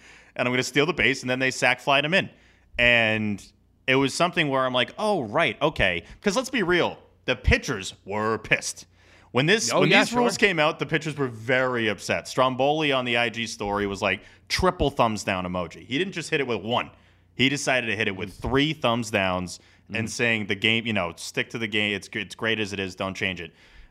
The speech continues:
Speaker 1: Um,
Speaker 2: And you know he thought about staying at two.
Speaker 1: but he
Speaker 2: And
Speaker 1: went to
Speaker 2: then
Speaker 1: three.
Speaker 2: he, and then he sat there and was like, "You know what? That, I don't feel like this really conveys what I'm trying to say enough."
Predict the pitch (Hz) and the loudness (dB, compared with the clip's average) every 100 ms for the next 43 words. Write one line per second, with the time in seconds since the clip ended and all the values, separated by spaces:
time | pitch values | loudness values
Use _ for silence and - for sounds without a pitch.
0 | - 101 95 90 87 82 165 196 214 254 | -4 0 2 0 -4 -6 -2 2 2 2
1 | 185 156 190 175 127 - 131 113 104 - | 0 4 6 6 2 0 -2 0 -4 -6
2 | 120 80 - _ _ _ _ _ _ _ | -6 -6 -10 _ _ _ _ _ _ _
3 | _ _ _ _ _ _ _ 135 143 131 | _ _ _ _ _ _ _ 2 4 4
4 | - 135 123 120 - _ _ _ 147 151 | 2 0 0 -2 -4 _ _ _ -4 -2
5 | 143 - 160 131 131 127 104 _ 117 127 | -2 0 0 0 -2 -2 -8 _ -12 -8
6 | 143 185 180 190 139 - 123 131 139 135 | -6 0 0 0 -4 -4 -4 -2 -4 -6
7 | 139 120 110 113 - 107 104 98 104 92 | -4 -2 -4 -8 -6 -6 -6 -6 -8 -4
8 | 95 92 90 87 95 87 - 90 85 80 | -6 -6 -12 -8 -10 -8 -8 -6 -6 -10
9 | 80 - | -12 -18